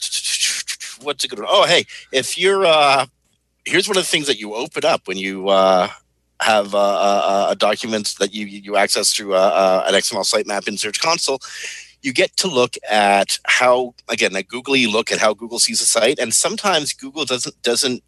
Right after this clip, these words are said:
have your pages in the index. It might, um, it might spider them and not put them in the index.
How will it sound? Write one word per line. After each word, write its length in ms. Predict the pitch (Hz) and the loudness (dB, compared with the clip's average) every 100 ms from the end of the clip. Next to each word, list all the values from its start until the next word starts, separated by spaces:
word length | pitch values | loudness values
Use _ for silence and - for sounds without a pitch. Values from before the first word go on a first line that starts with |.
| _ _ | _ _
have 240 | - 120 120 | -2 0 -2
your 140 | 117 | -4
pages 360 | - 113 110 - | -6 -6 -6 -6
in 120 | 92 | -6
the 120 | 95 | -2
index. 480 | 117 113 - - - | -2 -2 -8 -4 -4
It 140 | 90 | -4
might, 340 | 95 95 92 92 - | -2 -2 -2 -6 -4
um, 600 | 90 90 87 87 85 80 _ _ _ _ _ _ _ _ | -2 0 -2 -4 -8 -16 _ _ _ _ _ _ _ _
it 140 | 110 104 | -2 0
might 200 | 104 101 | -2 -2
spider 400 | - 101 98 98 | 0 2 2 0
them 220 | 101 101 | -2 -2
and 120 | 92 | -2
not 240 | 95 107 - | -2 -2 -6
put 140 | 127 | -8
them 120 | 123 | -4
in 80 | 123 | 0
the 120 | 123 | 2
index. 580 | 120 123 135 185 - - | 2 2 2 0 -2 -2